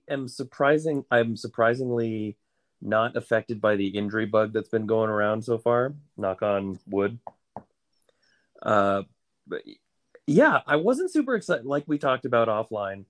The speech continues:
I wasn't super excited about the team when I drafted it, but through a couple of, well, a trade and some waiver wire pickups and,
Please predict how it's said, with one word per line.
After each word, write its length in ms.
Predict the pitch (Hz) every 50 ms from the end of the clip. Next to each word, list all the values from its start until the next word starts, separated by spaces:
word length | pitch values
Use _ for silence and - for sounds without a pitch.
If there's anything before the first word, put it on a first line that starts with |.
| _ _ _ _ _ _ _ _
I 100 | - -
wasn't 260 | 117 123 127 139 143 135
super 260 | 156 151 - 156 156
excited 460 | 151 - - 139 131 127 127 135 127
about 240 | 123 120 120 117 -
the 80 | 117
team 580 | - - - 123 117 113 110 113 110 107 107 - _ -
when 540 | 104 104 107 107 107 104 104 104 101 101 - -
I 100 | 98 95
drafted 520 | 90 - 113 113 139 175 185 - 127 101
it, 280 | 101 95 95 92 - - _ _ _ _ _ _ _ _ _ _ _ _ _ _
but 400 | - 113 110 107 104 104 98 92 - - - - 98 - _
through 200 | - 123 127 139
a 60 | 147
couple 340 | - - 135 131 - 165 170
of, 100 | 170 156 _ _ _ -
well, 340 | - 117 110 104 104 101 - -
a 160 | 107 113 120
trade 640 | 120 - - 131 117 110 107 107 107 110 107 113 - - -
and 480 | 107 101 101 101 101 101 98 101 101
some 200 | - - 101 95
waiver 280 | 90 95 95 95 104 110
wire 300 | 104 104 101 98 98 98
pickups 720 | 92 - - 110 - - 107 101 104 101 - - - - - -
and, 540 | 95 95 92 92 92 92 90 90 90 90